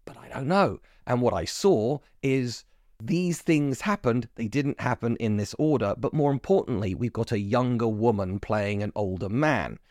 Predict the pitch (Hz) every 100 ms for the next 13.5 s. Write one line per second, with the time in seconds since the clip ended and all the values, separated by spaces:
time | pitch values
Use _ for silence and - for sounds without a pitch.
0 | _ 131 123 123 123 113 - - 147 156
1 | 113 156 151 151 156 165 190 165 - 90
2 | - - 127 117 - - - 113 117 110
3 | 107 _ - 127 110 120 143 - - 107
4 | 98 95 85 85 85 87 - 90 - 82
5 | 117 - - 98 98 82 - 104 87 87
6 | 139 _ _ - - 95 92 90 98 -
7 | 104 107 156 - _ - 101 98 101 -
8 | _ _ - 117 110 - 143 160 - -
9 | 143 107 107 107 123 160 170 110 - 117
10 | 117 127 139 165 - 92 92 107 151 208
11 | - - 107 104 143 - - 117 107 123
12 | 131 - 120 113 127 135 - 139 139 170
13 | - - 147 156 123